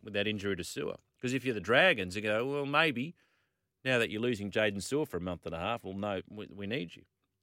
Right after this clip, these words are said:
We need an edge back rower." Oh four five seven, seven three six, seven three six. Look, I went to the Sydney Kings game on Sunday.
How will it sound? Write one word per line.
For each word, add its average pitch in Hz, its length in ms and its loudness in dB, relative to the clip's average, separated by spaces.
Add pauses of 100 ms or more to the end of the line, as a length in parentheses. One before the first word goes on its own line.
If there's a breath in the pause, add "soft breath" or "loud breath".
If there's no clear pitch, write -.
(220)
We 98 100 -16
need 110 160 0
an 107 80 -2
edge 107 220 0
back 98 220 2
rower." 117 260 -2 (1500)
Oh 123 160 0
four 123 180 -2
five 110 320 2
seven, 110 340 2 (340 soft breath)
seven 202 340 2
three 175 240 0
six, - 460 -4
seven 160 380 -2
three 147 240 -4
six. 160 300 -2
Look, 180 140 2
I 190 160 6
went 220 280 4
to 190 60 -2
the 139 100 2
Sydney 131 300 0
Kings 170 360 2
game 76 320 0 (920)
on 101 140 -4
Sunday. 120 640 2